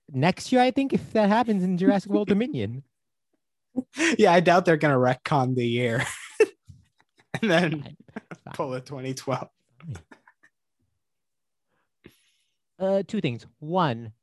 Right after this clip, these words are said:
Speaker 1: do we know, do they just ignore Jurassic Parks two and three, Lost World and Jurassic Park?
Speaker 2: I mean, we haven't seen it, so we don't know if they actually use
Speaker 1: But
Speaker 2: anything
Speaker 1: are you
Speaker 2: from it.
Speaker 1: aware, are you aware if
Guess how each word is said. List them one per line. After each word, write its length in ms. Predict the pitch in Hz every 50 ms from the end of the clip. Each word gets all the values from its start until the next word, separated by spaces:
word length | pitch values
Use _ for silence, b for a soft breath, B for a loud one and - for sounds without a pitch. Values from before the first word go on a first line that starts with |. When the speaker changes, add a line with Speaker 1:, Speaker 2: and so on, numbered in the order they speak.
| _ _ _ _
Speaker 1:
do 80 | 131 156
we 100 | 233 370
know, 260 | 330 214 202 208 - -
do 140 | 151 160 185
they 140 | 247 330 392
just 180 | - 415 - 220
ignore 680 | 170 151 156 143 139 143 143 147 147 151 151 143 135 - _ _ _ _
Jurassic 340 | - 131 131 135 135 - - _ -
Parks 420 | - 120 120 131 - - - -
two 160 | _ - 139 135
and 160 | 131 131 127
three, 300 | 135 131 131 135 139 135 - _ _ -
Lost 300 | 123 120 120 - - -
World 240 | 123 120 120 117
and 220 | 113 113 117 120 120
Jurassic 300 | - 131 127 123 - _ _
Park? 200 | - 147 - _ _ 139 135 -
Speaker 2:
I 40 | 143
mean, 220 | 147 147 147 143 135
we 100 | 135 139
haven't 360 | 113 131 131 131 127 123 123
seen 280 | - - 151 139 123
it, 120 | 110 95 -
so 100 | - 120 117
we 100 | 117 110
don't 240 | 123 117 120 123 120
know 240 | 113 113 120 117 110
if 120 | 107 -
they 140 | - 117 107
actually 480 | 101 107 113 - - - 117 107 104
use 460 | 101 95 104 110 113 113 110 104 - - 110 - _ _ _ -
Speaker 1:
But 60 | 113
Speaker 2:
anything 160 | 104 - 151
Speaker 1:
are 100 | 151 165
you 160 | 180 202 202 190
Speaker 2:
from 80 | 165
it. 40 | 143
Speaker 1:
aware, 500 | 135 135 139 143 156 165 170 170 170 - -
are 120 | 135 139
you 140 | 147 165 180
aware 360 | 165 135 117 127 131 151 165 165
if 100 | 160